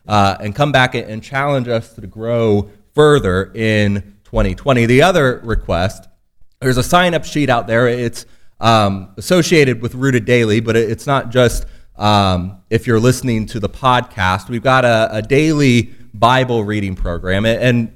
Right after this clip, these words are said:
we've done that before. That's not anything new. Um, but like we were talking about in class, I got a, a stack of books, um, for Christmas, and,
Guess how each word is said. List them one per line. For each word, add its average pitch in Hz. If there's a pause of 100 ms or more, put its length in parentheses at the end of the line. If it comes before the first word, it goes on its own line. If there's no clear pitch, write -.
we've 143
done 123
that 110
before. 113
That's 113
not 113
anything 104
new. 113 (360)
Um, 95
but 120
like 127
we 135
were 120
talking 127
about 113
in 110
class, 123
I 127
got 113
a, 104
a 104
stack 127
of 104
books, 127 (320)
um, 98
for 98
Christmas, 120
and, 110